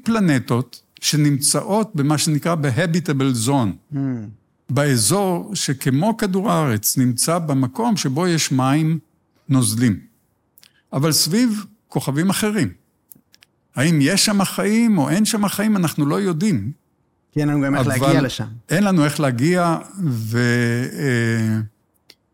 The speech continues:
Speaker 1: המרחקים הם כאלה שצריך
Speaker 2: כן.
Speaker 1: כמה פעמים חיים של,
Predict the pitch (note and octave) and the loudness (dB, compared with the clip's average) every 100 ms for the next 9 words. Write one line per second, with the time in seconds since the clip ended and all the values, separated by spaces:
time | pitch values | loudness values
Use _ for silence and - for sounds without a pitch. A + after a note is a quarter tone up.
0 | _ _ - C3 C3+ A#2+ B2+ - D3+ D3+ | _ _ -4 0 0 0 -4 -2 0 2
1 | C3+ C3+ C#3+ D#3 C#3 B2+ - B2+ A#2+ A2+ | 0 0 0 2 0 0 0 0 -2 -2
2 | - A#2+ C3 A2 G#2 - B2 C3 B2+ A#2+ | -2 -2 -2 -4 -8 -2 0 0 0 2
3 | C3 B2+ B2 C3 C3+ - C3+ A#2 A2 | 2 0 0 0 0 -2 -2 -2 -2